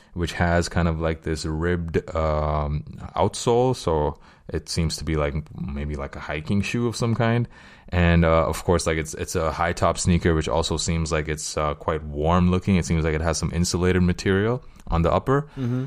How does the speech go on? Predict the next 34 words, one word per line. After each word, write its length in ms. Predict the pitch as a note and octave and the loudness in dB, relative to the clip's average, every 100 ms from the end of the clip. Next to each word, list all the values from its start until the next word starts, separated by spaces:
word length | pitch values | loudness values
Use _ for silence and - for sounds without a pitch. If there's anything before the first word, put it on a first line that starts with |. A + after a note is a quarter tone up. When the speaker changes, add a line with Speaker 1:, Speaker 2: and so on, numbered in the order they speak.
| D#3 | -8
Speaker 1:
So, 400 | - F2+ F2 E2 | -2 2 4 2
uh, 240 | - F2 E2+ | 2 0 2
and, 200 | G2 F#2+ | 2 4
and 360 | G2 F#2+ E2 | 4 4 4
pictures 340 | - G#2+ - G2+ | 0 0 0 0
of 120 | F#2+ | 0
Kanye 440 | - F#2 F2+ F#2+ | 2 2 4 2
wearing 280 | F2 E2+ F#2+ | 2 2 2
it. 180 | A2 A#2 | 0 2
It 180 | G2 F2 | 2 4
looks 280 | G#2 G#2+ - | 4 4 2
also 380 | F#2 F#2+ F#2+ | 0 2 2
like 260 | E2+ E2 D#2+ | 2 2 2
another 480 | E2 D#2+ D#2+ D#2+ D2+ - - | 2 4 4 2 0 -4 -10
Yeezy 460 | E2+ D#2+ F2 D#2+ E2+ - | -6 0 0 0 -2 0
Ugg 320 | E2 F#2 G2 - _ _ _ - | 0 0 -4 -10 _ _ _ -2
in 120 | F#2 | 2
a 80 | F2+ | 4
way. 280 | F2+ A#2 - - _ - - | 4 2 -4 -18 _ -16 -4
Um, 440 | F2 F2 F2 E2 - _ - - | -2 0 0 -2 -8 _ -14 -2
I 160 | A2+ | 0
actually, 640 | - F#2 B2+ - F3 D#3+ - - _ _ _ - | 0 0 0 2 2 2 0 -6 _ _ _ -6
I 120 | - | 0
actually 240 | F#4+ F4+ | 4 4
think 280 | E4 - E4 | 4 4 4
these 220 | A#2+ D#3+ | 6 4
look 220 | C3+ C3+ C#3+ F2+ | 6 4 2 0
better 380 | F#2 F#2 C3 D3+ | 2 4 4 4
than 220 | B2+ C#3+ | 4 2
the 60 | A#2 | 4
Knit 240 | F2 G#2 | 4 4
Runners, 420 | E2 D#2+ D2+ D2 - _ _ _ | 2 -2 -2 -4 -10 _ _ _
than 240 | G2+ G#2 G#2 | 0 4 4
the 220 | G2+ | 4